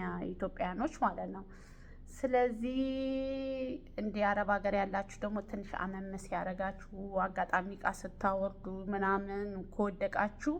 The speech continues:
እየሄዳችሁ ራሳችሁን ቼክ አድርጉ ነው የምላችሁ የሀገሬ ልጆች፣ የመዳብ ቅመሞች። እና በተረፈ ግን ደህና ናችሁልኝ? እና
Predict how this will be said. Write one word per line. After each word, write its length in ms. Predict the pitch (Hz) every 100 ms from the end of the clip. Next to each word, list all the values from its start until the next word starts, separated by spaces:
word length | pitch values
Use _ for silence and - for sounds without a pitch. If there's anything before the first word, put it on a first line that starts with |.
| - - - -
እየሄዳችሁ 720 | 190 185 190 190 196 - - 311 330 - - -
ራሳችሁን 640 | 190 185 - 185 180 - 202
ቼክ 280 | - - 180 -
አድርጉ 340 | 180 175 - 170 175
ነው 160 | 269
የምላችሁ 500 | 294 214 196 196 - 226
የሀገሬ 420 | 220 220 226 233 240
ልጆች፣ 500 | 220 220 240 233 - - - - - -
የመዳብ 480 | 214 208 196 196 190
ቅመሞች። 580 | - 185 185 190 294 320 - - - - - - - - -
እና 240 | 214 262
በተረፈ 400 | 277 294 294 285 277
ግን 180 | 262 240
ደህና 200 | 220 214
ናችሁልኝ? 520 | 202 196 - 196 190 180 - - - - - - - - - - - - - - - - - - - - - - -
እና 160 | 185